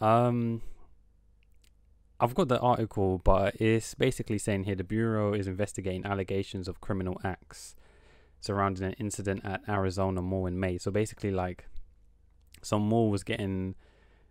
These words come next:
destroyed and he ended up recording it. Um, anything for clout.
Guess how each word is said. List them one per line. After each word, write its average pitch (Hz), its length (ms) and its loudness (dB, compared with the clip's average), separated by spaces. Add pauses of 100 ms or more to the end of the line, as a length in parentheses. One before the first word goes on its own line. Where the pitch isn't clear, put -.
destroyed 92 800 2
and 98 180 -2
he 107 220 0
ended 95 240 0
up 92 80 -4
recording 98 560 0
it. 90 180 -4 (540)
Um, 92 580 2 (640)
anything 104 360 -2
for - 160 -10
clout. 120 340 -2